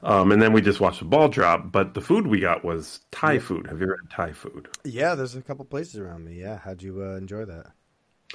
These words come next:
Speaker 1: Um, it was good. I, we had been to there before. We, we do this for the kids to get them to fucking try
Speaker 2: Oh, okay.
Speaker 1: different shit 'cause it's, like, impossible.
Speaker 2: Yeah.
Speaker 1: Um, the last time I had it, though, I had the pad Thai and I puked, so I didn't. I, I would, we had never went back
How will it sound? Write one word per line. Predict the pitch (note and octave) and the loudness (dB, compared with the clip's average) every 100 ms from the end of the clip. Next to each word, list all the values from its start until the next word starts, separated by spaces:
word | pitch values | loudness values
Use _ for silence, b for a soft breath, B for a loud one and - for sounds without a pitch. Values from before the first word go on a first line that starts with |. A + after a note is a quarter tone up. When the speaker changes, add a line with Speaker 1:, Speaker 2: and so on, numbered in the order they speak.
| B B B | B B B
Speaker 1:
Um, | D#3+ E3+ | 4 6
it | E3+ | 6
was | |
good. | D#3 D#3+ | 6 6
I, | D3 | 6
we | C#3 F3 B3+ | 4 6 6
had | C#3 | 8
been | C3 | 6
to | A#2 | 8
there | G#2 | 4
before. | - A#2 C#3 | 6 4 6
We, | C3 A2 | 4 0
we | A2+ A2+ | 2 0
do | G#2 F2+ | 0 0
this | E2+ | -2
for | F2 | -6
the | F2+ | -10
kids | - F2+ F2 | -4 -6 -4
to | G2+ | -4
get | F2 E2+ | -4 -4
them | E2+ D#2+ | -4 -8
to | D#2 | -12
fucking | - D#2+ D#2+ - _ | -12 -12 -14 -18 _
try | - B2 | -6 -4
Speaker 2:
Oh, | |
okay. | G#2+ | -4
Speaker 1:
different | G#2 F2 - | -8 -14 -16
shit | - - _ | -18 -20 _
'cause | F2+ F2 | -14 -14
it's, | - G2 | -12 -10
like, | E2 - | -10 -12
impossible. | F#2 - E2+ - D#2 E2+ - B B B G2 | -14 -10 -12 -12 -16 -16 -18 B B B -14
Speaker 2:
Yeah. | F#2+ | -6
Speaker 1:
Um, | F2 E2+ D#2+ D2+ G#2 | -6 -6 -10 -14 -6
the | |
last | G#2 B2+ - | 2 2 4
time | A#2 | 2
I | F#2 | 4
had | G#2 G#2+ | 2 2
it, | G2 | 2
though, | F2+ | 2
I | F2 | 2
had | F2 | -2
the | E2 | -4
pad | - F2 D#2 | -4 -4 -4
Thai | F#2 E2+ E2 | -6 -4 -4
and | D#2+ D2+ | -6 -8
I | D#2 _ | -12 _
puked, | - A#2+ D#2+ - _ | -2 -2 -2 -14 _
so | - F#2 | -4 -2
I | |
didn't. | E2+ G2 F#2+ F2+ E2 - _ _ _ - | 0 0 0 -2 -6 -12 _ _ _ 0
I, | G#2+ | 0
I | - | 4
would, | A#2 A2 A#2 | 4 4 6
we | |
had | B2+ A#2 | 6 6
never | A#2+ B2 | 6 6
went | G#2+ F#2 | 4 4
back | F2+ F2 - | 0 0 -2